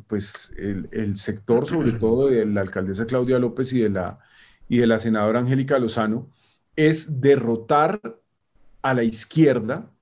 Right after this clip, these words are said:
en la primera vuelta y obligar a que todos los sectores de izquierda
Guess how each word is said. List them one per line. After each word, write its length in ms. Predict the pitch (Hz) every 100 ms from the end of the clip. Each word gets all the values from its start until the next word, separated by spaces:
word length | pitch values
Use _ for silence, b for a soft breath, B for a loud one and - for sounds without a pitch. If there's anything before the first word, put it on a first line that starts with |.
| _ _ _ _ -
en 180 | 135
la 140 | 120 117
primera 300 | 110 110 117
vuelta 460 | 139 113 104 160 b b b
y 160 | 170 139
obligar 760 | 151 131 123 117 139 147 220 - _
a 160 | - 113
que 140 | -
todos 400 | 107 - 143 190
los 140 | 226 196
sectores 440 | 113 147 143 120
de 80 | 104
izquierda 640 | 101 - 123 107 120 -